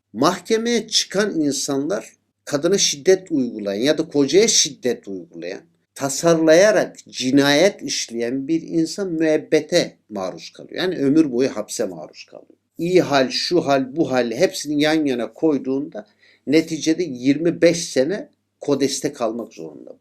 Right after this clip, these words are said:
Bundan daha ağır caydırıcı bir suç olabilir mi ya? Ha, kadına şiddet bugün mü uygulanıyor? Son dönemlerde mi uygulanıyor? Evvelden beridir ülke olarak biz kadına zaten farklı bir gözle bakıyoruz.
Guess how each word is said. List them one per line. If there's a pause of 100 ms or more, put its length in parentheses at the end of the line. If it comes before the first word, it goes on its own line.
Bundan
daha
ağır
caydırıcı
bir
suç
olabilir
mi
ya? (380)
Ha,
kadına
şiddet (220)
bugün
mü
uygulanıyor? (260)
Son
dönemlerde
mi
uygulanıyor? (320)
Evvelden
beridir
ülke
olarak
biz
kadına (360)
zaten
farklı
bir
gözle
bakıyoruz.